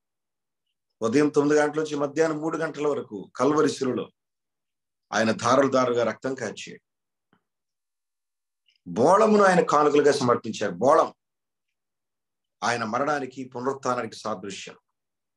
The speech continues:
బోళం ఆయన మరణానికి పునరుత్థానానికి సాదృశ్యం. కనుక వారు తమ పెట్టెలు విప్పారు, మన హృదయాలు విప్పాలి ఆరాధన చేయడానికి.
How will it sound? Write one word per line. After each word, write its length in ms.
బోళం 540
ఆయన 240
మరణానికి 800
పునరుత్థానానికి 640
సాదృశ్యం. 600
కనుక 220
వారు 200
తమ 280
పెట్టెలు 420
విప్పారు, 440
మన 180
హృదయాలు 420
విప్పాలి 300
ఆరాధన 340
చేయడానికి. 440